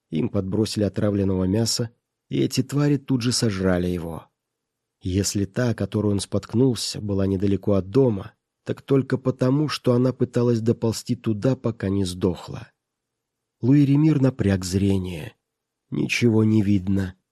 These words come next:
тьма кромешная. Он едва различал стволы ближайших пальм.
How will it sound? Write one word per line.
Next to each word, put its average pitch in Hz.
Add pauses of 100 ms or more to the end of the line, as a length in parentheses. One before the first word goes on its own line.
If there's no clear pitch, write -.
(120)
тьма 117
кромешная. 95 (340)
Он 131
едва 104
различал 107
стволы 107
ближайших 98
пальм. 85